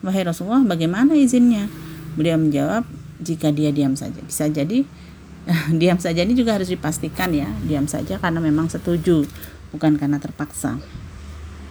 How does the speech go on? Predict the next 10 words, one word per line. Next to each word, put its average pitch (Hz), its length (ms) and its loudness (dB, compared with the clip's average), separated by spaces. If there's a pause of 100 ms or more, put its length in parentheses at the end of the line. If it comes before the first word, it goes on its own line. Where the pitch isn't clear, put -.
(1500)
Jadi, 170 420 0 (480)
eh, 151 420 4 (720)
harus 165 240 -4
kita 147 460 -4 (720)
lihat 160 400 -2
juga, 196 400 0
tidak 151 240 -4
boleh 165 240 0
dipaksa, 147 640 -4 (720)
ya. 147 160 -2